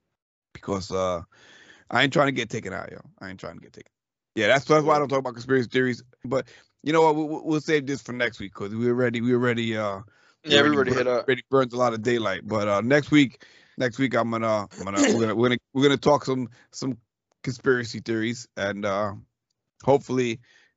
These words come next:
Speaker 1: no, I know it won't be any of the government stuff because, uh, I'm just gonna edit it out. <laughs>
Speaker 2: Yeah.
Speaker 1: When that, when that happens, I'm just gonna edit it out 'cause you, you're not catching me, yo. You're not catching me out there.
Speaker 2: <laughs>
Speaker 1: No.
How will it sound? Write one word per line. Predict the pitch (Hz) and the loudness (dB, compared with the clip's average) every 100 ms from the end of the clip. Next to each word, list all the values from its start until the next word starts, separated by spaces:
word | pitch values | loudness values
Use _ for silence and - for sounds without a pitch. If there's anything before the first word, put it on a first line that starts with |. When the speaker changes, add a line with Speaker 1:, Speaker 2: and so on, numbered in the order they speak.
| - | 2
Speaker 1:
no, | 147 | 4
I | 147 | 6
know | 156 190 117 - | 8 8 6 -2
it | 120 | -2
won't | 127 120 | 0 -2
be | 120 113 | -4 -4
any | 117 | -6
of | 107 | -8
the | 104 | -6
government | 110 127 113 | -4 -4 -6
stuff | - 95 107 - | -10 -10 -10 -12
because, | 110 - 107 - | -12 -8 -8 -8
uh, | 120 117 120 120 117 - | -8 -6 -6 -8 -10 -6
I'm | 131 | -4
just | 123 | -4
gonna | 120 107 | -2 0
edit | 120 | 0
it | 113 113 | -2 -2
out. | 135 107 _ _ - | -2 -4 _ _ -8
<laughs> | - - - - 349 349 | -8 -8 -14 -18 0 0
Speaker 2:
Yeah. | 208 - - _ - - 320 _ 240 _ _ _ - - - - | 0 -8 -12 _ -18 -18 _ _ _ _ _ _ -20 -18 -12 2
Speaker 1:
When | 156 160 | 4 4
that, | 160 156 | 4 2
when | 156 156 | 0 2
that | 170 | 2
happens, | 165 175 143 | 2 0 0
I'm | 143 143 | -4 -4
just | 135 | -6
gonna | 139 | -6
edit | 139 143 | -4 -2
it | |
out | 139 117 | -4 -4
'cause | - - | -10 -16
you, | 139 | -8
you're | 135 | -2
not | 156 170 - | 2 2 2
catching | 175 170 - 143 | 0 0 -2 -6
me, | 131 | -4
yo. | 127 131 131 | -2 -2 -6
You're | - | -10
not | 123 120 | -12 -10
catching | 120 120 - | -10 -12 -12
me | 101 | -14
out | 92 80 | -14 -14
there. | 92 85 _ - - - | -18 -18 _ -20 -10 -6
Speaker 2:
<laughs> | 165 _ _ _ _ _ _ | -6 _ _ _ _ _ _
Speaker 1:
No. | 95 82 | -18 -18